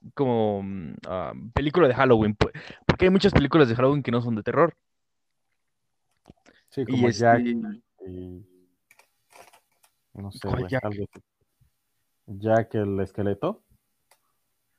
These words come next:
Speaker 1: Ah,
Speaker 2: ¿Cómo
Speaker 1: sí,
Speaker 2: se
Speaker 1: güey,
Speaker 2: llama?
Speaker 1: esa.
Speaker 2: The, The Night
Speaker 1: Sí,
Speaker 2: Night
Speaker 1: sí, sí,
Speaker 2: Before
Speaker 1: sí, sí.
Speaker 2: Christmas.
Speaker 1: Sí, como el cadáver de la novia y así.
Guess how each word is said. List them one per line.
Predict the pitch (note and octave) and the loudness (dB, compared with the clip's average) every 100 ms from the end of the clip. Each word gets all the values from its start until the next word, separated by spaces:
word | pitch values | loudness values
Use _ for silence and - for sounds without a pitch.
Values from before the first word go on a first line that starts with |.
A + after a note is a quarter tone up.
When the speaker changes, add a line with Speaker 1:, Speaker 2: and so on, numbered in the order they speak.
| - | -4
Speaker 1:
Ah, | B2+ D#3 E3+ | 2 4 4
Speaker 2:
¿Cómo | F3+ | 2
Speaker 1:
sí, | C3+ E3+ F3+ | 0 -2 0
Speaker 2:
se | |
Speaker 1:
güey, | C3 E3 | 2 2
Speaker 2:
llama? | D#3 | 0
Speaker 1:
esa. | B2+ B2 | 0 -2
Speaker 2:
The, | - | -4
The | B2 | -2
Night | A#2+ B2+ | 0 6
Speaker 1:
Sí, | D#3 | 6
Speaker 2:
Night | D3+ | 6
Speaker 1:
sí, | D3+ | 4
sí, | D3 | 2
Speaker 2:
Before | |
Speaker 1:
sí, | C#3 | 0
sí. | B2+ C3 | -2 -4
Speaker 2:
Christmas. | - _ _ _ _ _ _ _ _ _ _ _ _ _ _ _ _ _ _ | -6 _ _ _ _ _ _ _ _ _ _ _ _ _ _ _ _ _ _
Speaker 1:
Sí, | - D3+ | 2 4
como | D3 C3 | 6 6
el | |
cadáver | C3+ B2 D3 | 6 8 8
de | B2 | 6
la | A2 | 4
novia | A2+ B2 B2 | 4 4 2
y | A2 | -2
así. | G#2+ B2 | -4 -8